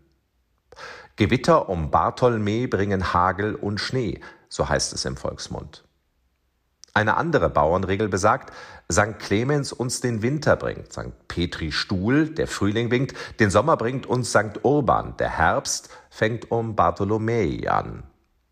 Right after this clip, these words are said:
Manche Regel besagt auch, dass das Wetter des heutigen Tages wie eine Prognose für den September und den Herbst sei.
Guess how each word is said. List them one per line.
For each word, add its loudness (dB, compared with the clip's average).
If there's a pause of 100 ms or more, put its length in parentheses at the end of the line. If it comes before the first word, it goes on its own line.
(1160)
Manche 0
Regel 0
besagt 2
auch, 4
dass 2
das 0
Wetter 2
des -4
heutigen 0
Tages 0 (320)
wie 2
eine 2
Prognose -2
für 0
den 0
September 2
und 0
den 0
Herbst 0
sei. -2